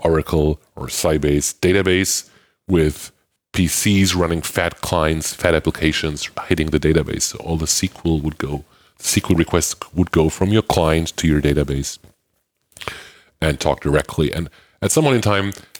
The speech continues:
that turned out not to be that great of an idea because, um, you didn't have that centralized logic that you had to roll out things. So people introduced this middle tier, and that was all the rage in the nineties and early two thousands, um, before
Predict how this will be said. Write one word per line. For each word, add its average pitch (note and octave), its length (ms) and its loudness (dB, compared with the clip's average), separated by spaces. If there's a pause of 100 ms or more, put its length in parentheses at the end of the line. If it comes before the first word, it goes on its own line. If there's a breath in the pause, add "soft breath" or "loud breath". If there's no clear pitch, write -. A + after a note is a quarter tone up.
(120)
that F#2+ 240 0
turned G#2+ 220 2
out F#2 100 2
not E2 220 -2
to F2+ 80 -2
be D2+ 120 -2
that D#2 440 -2
great F#2 240 2
of G2 100 2
an G2+ 100 2
idea G2+ 400 2
because, F#2 520 -4 (100)
um, D2+ 380 -6
you D2+ 80 -8
didn't D2 200 -6
have C#2+ 200 -12
that C#2+ 180 -4
centralized D#2+ 560 0
logic F#2 320 0
that - 260 -4
you C#2 80 -8
had C#2+ 140 -6
to E2 100 -4
roll G2+ 300 4
out G#2 200 2
things. D3 300 2
So B2+ 140 -2
people C3+ 240 -2
introduced F#2+ 400 -2
this D#2 160 -4
middle G2 260 4
tier, F#2 400 2 (460 loud breath)
and E2+ 160 -2
that E2+ 100 2
was E2 140 -2
all F2 240 2
the E2 100 4
rage D#2 360 4
in D#2 80 -12
the D#2 80 -6
nineties D2+ 640 -2 (360)
and D#2+ 160 -4
early D2+ 300 -2
two - 180 -10
thousands, F2 680 -6 (560)
um, E2 440 -6
before D2+ 560 0